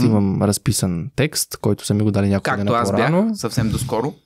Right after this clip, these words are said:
Speaker 2: Да, те са ми го изпратили, аз съм си го научил и там просто чета. Ма, може някакви дребни импровизации, но, нали, да изпадаме в, а,
Speaker 1: Аз ти
Speaker 2: такава
Speaker 1: знам, не, е, дребните импровизации в Instagram ги качваш редовно.
Speaker 2: Ме мани, че моята,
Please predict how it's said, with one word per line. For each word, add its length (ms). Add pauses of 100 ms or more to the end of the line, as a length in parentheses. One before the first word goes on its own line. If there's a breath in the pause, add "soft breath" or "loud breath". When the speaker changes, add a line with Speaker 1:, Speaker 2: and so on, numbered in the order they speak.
(280)
Speaker 2:
Да, 460
те 100
са 140
ми 120
го 520
изпратили, 500
аз 140
съм 100
си 100
го 80
научил 280
и 40
там 220
просто 280
чета. 320 (440 loud breath)
Ма, 140
може 360
някакви 280
дребни 260
импровизации, 840
но, 120
нали, 180
да 80
изпадаме 520
в, 120 (260)
а, 60 (1160 loud breath)
Speaker 1:
Аз 160
ти 100
Speaker 2:
такава 180
Speaker 1:
знам, 180
не, 260 (100)
е, 340
дребните 460
импровизации 640
в 80
Instagram 500
ги 100
качваш 380
редовно. 440 (720 loud breath)
Speaker 2:
Ме 120
мани, 240
че 140
моята, 500